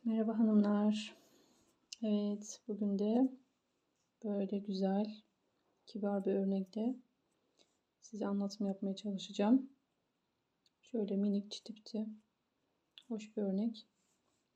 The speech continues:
Yine çok küçük bir, bir tanecik bıraktım. Bunu yapıp size göstermek istiyorum. Böyle üç tane tığ battı arada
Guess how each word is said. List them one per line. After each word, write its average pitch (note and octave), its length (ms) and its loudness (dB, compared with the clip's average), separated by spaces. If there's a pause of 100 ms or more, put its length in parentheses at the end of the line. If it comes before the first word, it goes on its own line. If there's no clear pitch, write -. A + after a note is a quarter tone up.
(800)
Yine G#3 220 -4
çok A3+ 500 -2
küçük - 380 -20
bir, A3 180 -4
bir - 1160 -20
tanecik A#3+ 540 -2
bıraktım. G#3+ 400 -14 (1600)
Bunu A#3+ 100 -2
yapıp G#3+ 220 -6
size - 200 -4
göstermek G3+ 560 0
istiyorum. G#3 640 -4 (260)
Böyle A#3 260 2
üç - 340 -12
tane G#3 500 4 (220)
tığ A3 200 -4
battı G3+ 280 -4
arada G#3+ 480 -2